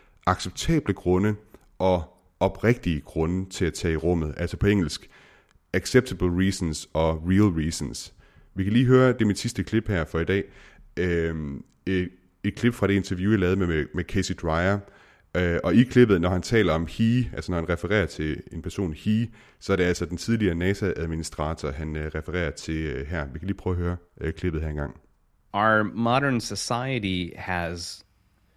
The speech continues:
Speaker 2: cordoned off certain types of arguments as being acceptable or not,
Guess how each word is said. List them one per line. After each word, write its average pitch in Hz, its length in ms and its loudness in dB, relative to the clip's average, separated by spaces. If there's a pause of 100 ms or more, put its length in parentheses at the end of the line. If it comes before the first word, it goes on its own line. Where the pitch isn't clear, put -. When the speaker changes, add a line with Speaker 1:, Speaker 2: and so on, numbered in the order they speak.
(600)
Speaker 2:
cordoned 143 460 0
off 107 260 4
certain 123 400 -2
types - 360 -6
of 92 80 -8 (100)
arguments 85 760 -10 (640)
as 87 200 -6
being 85 680 -4
acceptable - 540 -8
or - 180 -10
not, - 240 -14